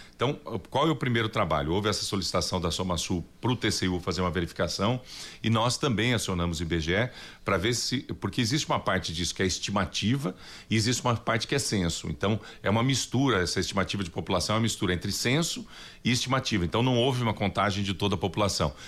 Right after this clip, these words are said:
Então, realmente, nós estamos trabalhando pra que nessas cidades onde a gente teve a redução, porque a princípio não há uma motivação muito clara por que da, da, da diminuição da população nessas cidades. Então, nós estamos trabalhando junto ao I B G E e a SomaSul junto ao T C U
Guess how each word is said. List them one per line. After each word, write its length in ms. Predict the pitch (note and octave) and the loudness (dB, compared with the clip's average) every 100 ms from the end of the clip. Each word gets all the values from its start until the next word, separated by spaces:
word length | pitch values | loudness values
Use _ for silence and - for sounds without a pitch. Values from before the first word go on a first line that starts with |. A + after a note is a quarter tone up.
| - | -16
Então, 200 | - G#2 | -2 2
realmente, 340 | A2 A2 A2 A2+ | 4 2 2 0
nós 120 | G2+ | 0
estamos 220 | G#2 G2 | 2 2
trabalhando 520 | A2 G2 F#2+ F2+ A2 | 0 2 4 4 2
pra 140 | G2+ G2+ | 0 -2
que 120 | - | 0
nessas 400 | G2 B2+ C#3+ D#3+ | 2 2 2 -2
cidades 340 | - G2+ F2+ | 0 0 2
onde 180 | A2 F2+ | 0 -2
a 20 | |
gente 200 | F2+ - | -4 -4
teve 200 | - F2+ | -2 0
a 40 | F2 | 0
redução, 480 | F2 - F#2+ A2+ - - - - | 0 -2 0 0 -2 -12 -18 -8
porque 180 | F2+ A2+ | -4 -2
a 60 | G#2+ | 0
princípio 400 | G2+ - A2 G#2+ | 0 0 -2 0
não 160 | A2 | 2
há 40 | A2+ | 4
uma 120 | A2 | 4
motivação 500 | A2 - G#2 - G#2+ | 2 2 0 2 2
muito 240 | A2 G#2+ | 2 0
clara 540 | - G2+ A2+ B2 D2+ - - - - | -2 2 2 2 0 -4 -18 -20 -8
por 140 | A2+ | -6
que 200 | G2+ C3 | -2 0
da, 280 | C#3 A2 G2 | 2 4 4
da, 200 | F2+ F2+ | 4 2
da 160 | E2+ F#2 | 2 -2
diminuição 440 | F2+ F#2 F2 F#2+ | 0 -2 0 -2
da 60 | F2 | -4
população 440 | F#2 F#2+ E2+ F#2+ | -4 -2 0 0
nessas 260 | E2+ E2 - | 0 0 -2
cidades. 420 | - G2 A2+ - - - - | 0 0 0 -2 -10 -18 -4
Então, 140 | G2+ | 0
nós 80 | A2 | 0
estamos 200 | A2+ A2 | 0 0
trabalhando 460 | B2 A#2 G2 F#2 E2 | 0 2 2 2 0
junto 300 | A2 C#3 B2+ | 0 2 2
ao 60 | |
I 40 | G#2+ | 2
B 140 | G#2+ | 0
G 140 | F#2+ | 2
E 220 | G2+ B2 - - - | 2 0 -2 -12 -2
e 100 | A2+ | 0
a 60 | |
SomaSul 480 | A2 A#2 A2 - B2+ | 2 0 0 2 0
junto 260 | A2 A2 G#2+ | 2 2 2
ao 60 | |
T 140 | G#2 A2 | 0 0
C 180 | - A2 | 2 2
U 160 | D#3 | 0